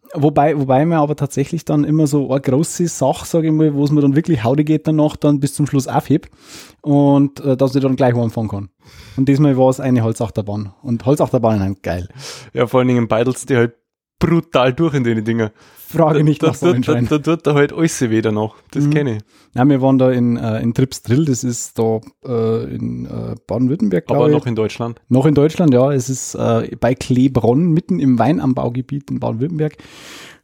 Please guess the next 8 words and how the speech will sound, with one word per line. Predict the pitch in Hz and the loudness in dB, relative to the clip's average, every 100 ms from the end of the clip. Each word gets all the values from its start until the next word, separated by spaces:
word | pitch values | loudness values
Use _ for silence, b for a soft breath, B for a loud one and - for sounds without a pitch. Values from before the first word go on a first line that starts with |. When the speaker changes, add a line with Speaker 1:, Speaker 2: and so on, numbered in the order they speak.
| _ - | _ 0
Speaker 1:
Äh, | 131 131 131 127 127 127 123 - _ _ | 4 6 6 6 4 2 0 -10 _ _
ein | 131 143 - - - | 0 0 -2 -10 -14
wahnsinns | 139 131 147 170 196 - | -2 0 2 0 -2 -2
geiler | 139 156 | 0 2
Freizeitpark, | 131 139 165 - 165 165 - | 2 0 -2 -2 -4 -4 -8
super | - - 180 | -10 -2 -2
schön | - 151 | 0 0
angelegt. | 160 175 175 - - | 0 -2 -4 -6 -20